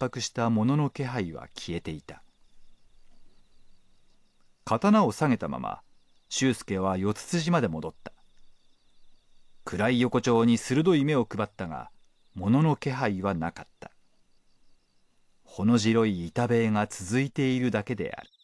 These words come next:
どこの屋敷からか、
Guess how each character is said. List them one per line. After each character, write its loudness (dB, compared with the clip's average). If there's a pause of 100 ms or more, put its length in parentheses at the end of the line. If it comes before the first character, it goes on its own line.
(4000)
ど 2
こ 4
の 6
屋 2
敷 -4
か -6
ら -8
か、 -8